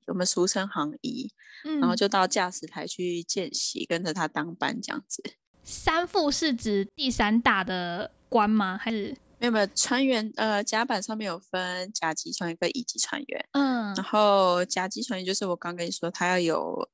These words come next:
Speaker 1: 呃，毕业证书、证照、受训，然后乙级的话，基本上他们就是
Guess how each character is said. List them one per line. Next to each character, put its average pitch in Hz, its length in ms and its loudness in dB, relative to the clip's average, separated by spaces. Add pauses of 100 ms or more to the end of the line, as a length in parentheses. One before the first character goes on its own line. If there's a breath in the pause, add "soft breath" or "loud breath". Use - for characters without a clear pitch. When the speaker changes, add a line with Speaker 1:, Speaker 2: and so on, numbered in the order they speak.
(140)
Speaker 1:
呃， 160 180 0
毕 190 100 2
业 190 80 4
证 190 180 0
书、 165 300 -4
证 175 220 -4
照、 165 180 0
受 160 240 -4
训， - 260 -6
然 170 80 0
后 196 60 0
乙 170 140 -2
级 - 160 -2
的 156 100 2
话， 180 180 -2
基 190 200 -4
本 151 200 0
上 170 240 -6
他 170 140 -2
们 165 220 -2
就 165 180 -2
是 165 460 -2